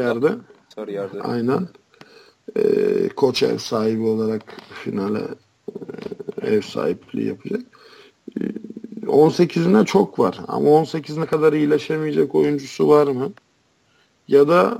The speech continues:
Speaker 1: bu maçtan sonra ceza alacak oyuncusu var mı? Bunlar çok önemli. Valla, e, hani şu maçı seyretmemiş olsaydım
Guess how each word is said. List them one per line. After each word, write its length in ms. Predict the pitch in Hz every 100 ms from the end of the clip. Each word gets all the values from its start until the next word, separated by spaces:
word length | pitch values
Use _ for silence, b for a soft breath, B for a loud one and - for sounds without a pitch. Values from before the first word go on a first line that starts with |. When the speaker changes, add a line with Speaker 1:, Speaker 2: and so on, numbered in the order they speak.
| -
Speaker 1:
bu 220 | - 147
maçtan 500 | 156 151 - 160 151
sonra 400 | 135 151 156 175
ceza 360 | 151 143 147 156
alacak 340 | 147 131 117
oyuncusu 480 | 113 113 113 - -
var 80 | 117
mı? 320 | 110 110 120
Bunlar 340 | 123 135 143 143
çok 260 | 147 135
önemli. 400 | 120 107 101 139 214 - _ b b b b b b _ _ _ _ -
Valla, 600 | - 120 151 151 123 - -
e, 80 | - - - - - - - - -
hani 280 | 107 135 131
şu 120 | 175
maçı 280 | 180 185 -
seyretmemiş 680 | 180 170 180 - 170 151 165
olsaydım 580 | 156 165 143 147 180